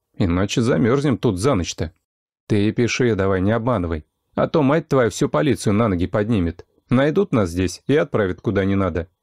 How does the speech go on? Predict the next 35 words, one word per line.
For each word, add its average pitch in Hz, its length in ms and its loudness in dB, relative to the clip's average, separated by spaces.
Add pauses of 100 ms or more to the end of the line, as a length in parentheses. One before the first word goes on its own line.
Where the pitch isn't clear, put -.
(600)
Меня, 165 400 2
кстати, - 500 -2
Валентин 165 440 2
зовут, 95 480 0
а 113 140 0
тебя?» 104 360 -2 (680)
«А 127 100 2
я 185 120 2
Саша». 101 440 -4 (840)
Мальчишка 123 760 0
начал 110 420 0
бойко 131 420 0
тыкать - 560 -4
пальцем 107 400 -2
в - 40 -6
свой 101 240 0
экранчик. - 560 -4 (500)
«Всё, - 280 -2 (240)
написал. 131 480 -2 (460)
И 117 180 2
смартфон 120 480 0
выключил, 101 460 0
чтобы 117 260 0
она 123 140 0
не 120 120 2
звонила. 110 480 -2 (560)
Между 214 400 2
прочим, 208 440 2
полиция 196 440 2
может 175 320 2
отыскать, 185 540 0
откуда 127 340 0
сообщение 123 480 0
было 131 200 2
послано, 95 560 -2